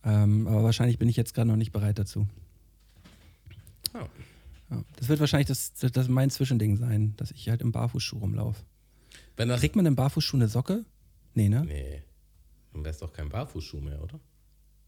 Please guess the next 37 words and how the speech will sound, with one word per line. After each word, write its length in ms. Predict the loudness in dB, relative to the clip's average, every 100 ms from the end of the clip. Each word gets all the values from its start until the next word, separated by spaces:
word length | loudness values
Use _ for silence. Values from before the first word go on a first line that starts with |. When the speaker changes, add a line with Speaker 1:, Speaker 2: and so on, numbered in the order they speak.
| _ _ _ _ _ _ _ _ _ _ _ _ -6
Speaker 1:
Ja, 200 | -2 -2
weiß 160 | -2 -2
ich 100 | -2
nicht. 160 | -2
Speaker 2:
Das 80 | -4
sind 100 | -6
jetzt 180 | -6 -4
die 40 |
Speaker 1:
Keine 100 | -2 0
Ahnung, 120 | 0
Speaker 2:
philosophischen 360 | 0 0 -2
Speaker 1:
ich 40 | -2
denk 140 | -2
eher 140 | 0 -2
Speaker 2:
Fragen. 160 | -2 -8 -14 -20 -20 _ _ _ _ _ _ _ _ -6
Speaker 1:
be-, 60 | -4
ja. 240 | -4 -6 -10
<laughs> 60 | -8
Ist 200 | -4 -4
es 120 | 2
denn 140 | 2
noch 100 | 2
ein 140 | 0 -2
Barfußschuh? 600 | -2 -4 -6 -4 -4 -6 -4 -6 -2 -4 -4 -6
<laughs> 640 | -6 -6 -10 -8 -8 -4
Kann 100 | 0
man 180 | 0 -2 -10 -6 0
den 140 | 2
Schuh 240 | 2 4
im 120 | 4 4
Schuh, 380 | 4 4 4 2 -8 -14 -2
den 120 | 2 4
Barfußschuh 580 | 4 2 0 -2 2 2
im 80 |
Schuh. 360 | 2 4 4 4
<laughs> 60 | 2 -6 -6 -10 -16 -18 -18 -16 -20 -20 -20 -20 -20 -20 -20 _ -20 -20 -14 -12 -12 -16 -20 -20 -6
Äh, 380 | 0 2 4 2